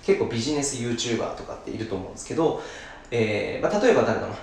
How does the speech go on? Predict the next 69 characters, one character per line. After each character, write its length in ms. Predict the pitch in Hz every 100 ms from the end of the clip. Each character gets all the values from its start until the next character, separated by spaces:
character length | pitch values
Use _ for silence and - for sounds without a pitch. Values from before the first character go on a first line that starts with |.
| -
大 280 | 160 165
悟 160 | 110 92
と 80 | -
か、 100 | -
メ 160 | 139 175
ン 60 | 170
タ 140 | 180
リ 80 | 170
ス 120 | -
ト 80 | -
大 180 | 135 117
悟 100 | 104
さ 200 | - 92
ん 60 |
と 80 | -
か 100 | 101
見 80 | 104
て 100 | 107
い 100 | -
る 80 | 101
と、 300 | 180 135 -
YouTube 560 | 190 196 196 160 104
ね、 100 | 98 - - -
こ 60 |
う 60 | 117
見 100 | 131
て 80 | 98
い 80 |
る 60 | -
と 100 | -
で 60 | -
す 100 | -
ね、 80 |
か 160 | - 220
な 80 | 196
り 100 | -
情 120 | 110
報 180 | 98 98
量 160 | 92
す 220 | - - 120
ご 120 | 143
い 40 |
で 80 | -
す。 220 | - - - -
で、 80 | 123
こ 120 | 127
れ 60 | 110
無 260 | 107 127
料 280 | 175 220 214
で 360 | 240 - - - - - - - -
彼 240 | 170 135
の 100 | 104
情 120 | 107
報 180 | 107 -
を 320 | 127 - - -
取 180 | 135 110
る 80 | -
こ 100 | 98
と 80 |
が 80 | 95
で 80 | 98
き 100 | 104
る 80 | 78
わ 60 |
け 60 | -
で 80 | -
す 80 | 151
よ 80 |
ね。 240 | 160 165